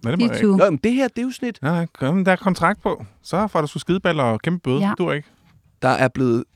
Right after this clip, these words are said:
Speaker 3: sprudt så mange kontrakter ind i det her studie,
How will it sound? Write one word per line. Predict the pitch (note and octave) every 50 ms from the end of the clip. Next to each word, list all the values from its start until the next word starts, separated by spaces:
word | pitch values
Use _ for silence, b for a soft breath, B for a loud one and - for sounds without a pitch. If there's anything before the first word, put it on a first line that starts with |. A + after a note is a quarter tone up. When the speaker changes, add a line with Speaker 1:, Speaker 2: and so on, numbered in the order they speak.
| _ _ _ _ _ -
Speaker 3:
sprudt | - - - _ - - - - -
så | - - D3
mange | D3 B2 B2 C3
kontrakter | C#3 D#3 C3+ B2 - A#2+ A2+ - - B2+
ind | A#2+ A#2
i |
det | A#2+ A#2
her | A#2 B2
studie, | - - - - C#3